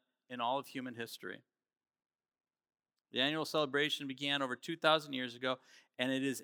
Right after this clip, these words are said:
every single Easter we mark this because it is remarkable. And as familiar and as obvious a statement is that this is remarkable, in our church world, we hear it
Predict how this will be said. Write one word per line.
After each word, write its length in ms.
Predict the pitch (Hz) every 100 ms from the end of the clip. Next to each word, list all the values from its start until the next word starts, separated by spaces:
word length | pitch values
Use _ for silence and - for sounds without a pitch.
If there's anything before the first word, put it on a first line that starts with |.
| -
every 380 | 139 151 180
single 420 | 170 - 165 170 165
Easter 480 | 131 131 - 117 - _ _
we 160 | - 139
mark 440 | 139 131 123 -
this 240 | 101 98 -
because 720 | - 117 - - 139 135 123
it 80 | 110
is 180 | 101 101
remarkable. 600 | 95 92 90 92 92 - _ _ _ _ _ _ _ _ _ _ _ _ _ _ _ _ _ -
And 120 | 139
as 260 | 151 151 -
familiar 640 | 165 160 185 196 196 190 -
and 120 | 139 139
as 140 | 117
obvious 540 | - 135 156 160 156 143
a 60 |
statement 540 | - 147 147 131 123 117 _ _ _ _ _ _ _ _ - -
is 600 | 156 156 117 92 - - _ _ _ _ -
that 160 | 131
this 180 | - 143
is 160 | 151 123
remarkable, 720 | 135 127 131 127 107 101 113 _ _ _ _ _ _ _ _ _ _ _ _ _ _ _ _ _ _ _ _ - -
in 220 | 175 202
our 220 | 147 151
church 360 | - 165 160 -
world, 200 | 135 120
we 100 | 131
hear 280 | - 151
it 80 | 139